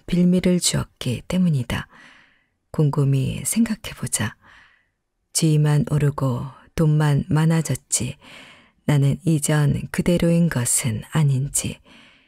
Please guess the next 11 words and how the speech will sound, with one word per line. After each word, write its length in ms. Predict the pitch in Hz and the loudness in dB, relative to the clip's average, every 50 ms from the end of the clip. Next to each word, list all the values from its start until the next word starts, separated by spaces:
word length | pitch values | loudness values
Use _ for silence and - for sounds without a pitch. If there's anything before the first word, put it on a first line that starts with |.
| _ _ _ _ _ _ _ _ _ _ | _ _ _ _ _ _ _ _ _ _
주어진 540 | - - 170 165 160 156 151 160 151 151 151 | -4 0 0 2 0 2 0 2 2 2 2
것에 640 | 151 151 147 147 - 160 147 143 - - - - - | 2 0 0 0 0 0 0 -2 -2 -4 -6 -8 -8
감사하고 760 | - - 165 160 160 156 - 185 165 147 127 120 - - 120 123 - - - - - - - _ _ - | -4 -2 0 0 0 0 0 -2 -2 -2 -2 -4 -6 -8 -10 -10 -10 -14 -20 -20 -20 -20 -20 _ _ -2
만족해야 800 | - 151 143 139 135 - - 143 143 - - - 147 127 123 123 | 0 2 2 2 2 0 -2 -4 -4 -6 -10 -6 -6 -4 -4 -4
하는데 640 | 131 - - 196 170 156 139 127 120 - - - - _ _ - - - - - _ _ _ _ _ _ _ - | -6 -6 -4 -4 -2 0 0 -2 -2 -4 -8 -10 -12 _ _ -20 -20 -20 -20 -20 _ _ _ _ _ _ _ -4
여전히 720 | - 143 139 - 151 143 139 139 135 131 127 127 127 139 143 - | -2 -2 -2 0 0 0 2 2 2 0 -2 -4 -6 -10 -10 -6
더 360 | - 165 147 143 135 139 - - | -4 -2 -2 -2 -2 -4 -6 -4
많은 360 | - 151 151 151 156 156 151 | -2 0 2 2 2 2 2
것을 580 | 147 151 147 143 - - 147 143 135 156 151 147 - | 2 2 0 0 0 0 0 0 0 -2 -6 -8 -8
탐하고 520 | - - 202 190 190 185 - 196 185 - - | -4 0 0 0 0 0 0 -2 -2 -2 -2
있지는 720 | - 147 143 - - - 151 143 131 127 120 117 117 143 | -4 -6 -6 -4 -6 -2 -2 0 0 0 0 -2 -4 -4